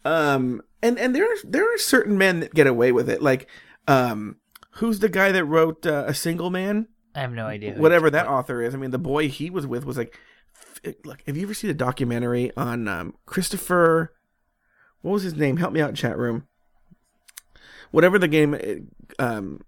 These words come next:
Speaker 1: that, that wrote A Single Man. You should watch a documentary on the, um, on, uh, on this guy, on this, right? Because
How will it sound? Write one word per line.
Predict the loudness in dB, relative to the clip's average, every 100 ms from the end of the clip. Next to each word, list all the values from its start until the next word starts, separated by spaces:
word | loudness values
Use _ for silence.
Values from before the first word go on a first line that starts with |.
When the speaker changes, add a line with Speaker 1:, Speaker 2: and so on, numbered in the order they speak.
| _ -20 -20 -20 -6
Speaker 1:
that, | -6 -4
that | -2 0
wrote | 0 -2 -6
A |
Single | -4 -2 -2
Man. | -6 -8 -14 -20 -20 _
You | 0
should | 2 0
watch | 0 -2
a |
documentary | 2 2 2 0 0 2 0 0 -2
on | -6 -4 -8
the, | -10 -10 -6
um, | -6 -6 -10 -12 _ _ _ _ _ -20 _ _ -20 _ _ -2
on, | 0 0
uh, | -2 -4 -6 -10 _ _ _ -14 -14 -4
on | 0 0
this | 0 -2
guy, | -2
on | 0
this, | -2 -2 0
right? | 0 -2 -2
Because | 0 2 4 4 2